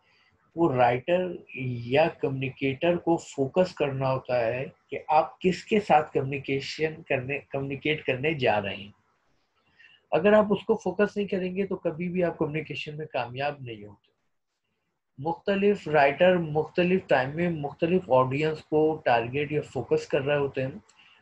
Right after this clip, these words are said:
और उस focus के जरिए वो अपने communication के अंदर चेंजिंग लाते हैं। One need to be aware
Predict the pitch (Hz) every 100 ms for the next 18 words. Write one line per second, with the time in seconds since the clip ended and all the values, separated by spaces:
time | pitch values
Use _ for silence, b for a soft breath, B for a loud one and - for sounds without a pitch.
0 | b - 139 139 151 - _ 147 139 170
1 | - 156 147 139 160 156 143 151 151 139
2 | 131 135 139 135 - 160 160 127 139 147
3 | - 131 123 131 123 107 92 _ 101 _
4 | _ _ _ _ _ _ _ _ _ _
5 | _ _ _ _ _ _ _ _ _ _
6 | - 131 170 202 175 170 214 202 - 214
7 | 208 185 165 190 - 135 127 147 180 202